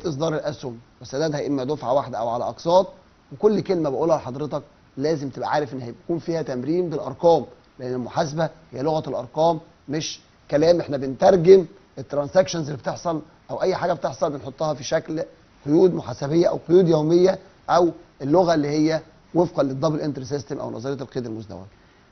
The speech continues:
طب حضرتك دلوقتي يبقى انا معايا اصدار الاسهم اما سداد قيمه السهم دفعه واحده او على اقساط، ثم بعد ذلك نبدا بقى نحط الايه الفهرس بتاعنا،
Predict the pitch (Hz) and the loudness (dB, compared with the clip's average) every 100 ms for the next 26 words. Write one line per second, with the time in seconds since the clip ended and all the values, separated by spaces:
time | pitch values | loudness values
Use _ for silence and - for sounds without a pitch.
0 | - 143 151 156 220 208 160 160 170 147 | -4 0 2 2 4 2 2 0 0 -2
1 | 156 _ _ - 143 170 175 143 151 139 | -10 _ _ -12 -6 -4 -2 0 0 0
2 | 117 _ _ - 117 180 208 180 180 175 | -6 _ _ -14 6 10 10 8 0 0
3 | 170 165 _ - 185 180 196 - - _ | -6 -8 _ -4 0 2 0 -4 -20 _
4 | _ _ _ _ _ _ - 160 180 190 | _ _ _ _ _ _ -8 4 6 6
5 | 202 185 156 196 180 170 180 151 160 156 | 2 2 -4 -2 0 0 -2 2 2 4
6 | 147 120 - - 147 123 131 127 - 175 | 2 -2 -6 -4 0 0 -2 -4 -2 2
7 | 208 - - _ _ - 233 226 170 160 | 2 -2 -20 _ _ 0 2 6 4 2
8 | 156 196 196 - - - 180 214 180 165 | 2 6 6 4 -14 -4 2 4 6 6
9 | 156 170 175 - - _ - 147 208 208 | 6 4 2 -2 -20 _ -10 4 4 4
10 | - 147 156 170 - 190 175 143 151 175 | 0 0 2 0 4 4 4 0 2 2
11 | 165 185 | 4 0